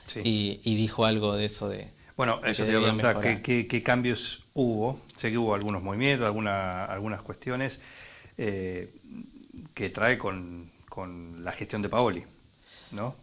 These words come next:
Speaker 1: En cuanto a ustedes, puntualmente, ¿les cambió algo lo que es, eh, o lo que pretendía la, la gestión Beltrán,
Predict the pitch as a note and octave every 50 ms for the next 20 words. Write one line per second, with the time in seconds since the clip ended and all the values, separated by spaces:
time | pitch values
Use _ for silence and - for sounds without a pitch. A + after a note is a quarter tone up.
0 | - - G3+ C3+ G2 G2 - G#2 F#2+ G#2+ G2+ - - - C#3+ C#3 D3 D3+ D3+ C#3+
1 | - - - G#2+ - A#2 A#2 B2+ B2+ B2+ B2+ A2 G2+ - - - - - A2 G#2
2 | A2 A#2+ A#2+ A#2+ C3 D3+ E3 F3 F3 E3 D3+ D3 - - - - - - _ -
3 | - G#2+ G#2+ G2+ G#2 - G#2 G2+ G2+ G2+ G#2+ A2 A#2 A#2 A2+ - - - - -
4 | A2 G2+ G2 F#2+ G2 F#2+ F#2+ F#2 F2+ - G#2 F#2+ F#2 F#2 F2+ F2 - - _ -
5 | G2 F#2 G#2+ F#2+ G2 G#2+ A2 G#2+ G2+ G2 F#2+ F#2 F#2+ - G2 G2 - - G2+ F#2
6 | - - B2 A#2 A2+ A2+ A2 A2 G#2 G#2+ G#2+ G#2 G#2 G#2 - A#2 A#2 A#2+ B2 A#2+